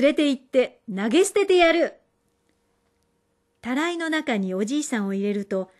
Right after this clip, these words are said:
頭の上に乗せて走り出しました。山の真ん中あたりでしょうか。何やらおじいさんの頭に絡みつくものがありました。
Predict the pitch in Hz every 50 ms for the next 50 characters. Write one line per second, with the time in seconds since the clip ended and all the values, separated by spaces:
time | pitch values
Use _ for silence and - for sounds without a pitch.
0 | _ _ _ _ _ - - 202 - 277 302 302 311 294 262 269 262 247 247 262
1 | 247 208 185 175 180 202 - - 220 208 - 202 - - _ _ - - - -
2 | - 311 311 320 269 285 262 - - - 208 190 196 - - - 160 - _ _
3 | _ _ _ _ _ _ _ _ _ _ _ _ _ _ _ _ _ _ _ _
4 | _ _ _ _ _ _ _ _ _ _ _ - 214 247 262 262 311 320 285 302
5 | 285 226 220 226 285 339 359 381 349 - 349 339 330 - 269 220 190 170 190 220
6 | 220 - 214 190 185 - - - - _ _ _ _ _ _ _ _ _ _ _
7 | _ _ _ _ _ - 233 247 294 277 269 254 226 214 196 190 185 180 _ _
8 | _ _ _ - 214 240 220 320 349 349 339 - 240 214 202 202 196 214 - -
9 | 247 233 240 233 208 190 190 - _ _ _ _ _ - 214 220 269 339 359 370
10 | 359 - - - 294 247 233 208 208 180 175 170 180 180 190 175 170 185 - -
11 | - - - -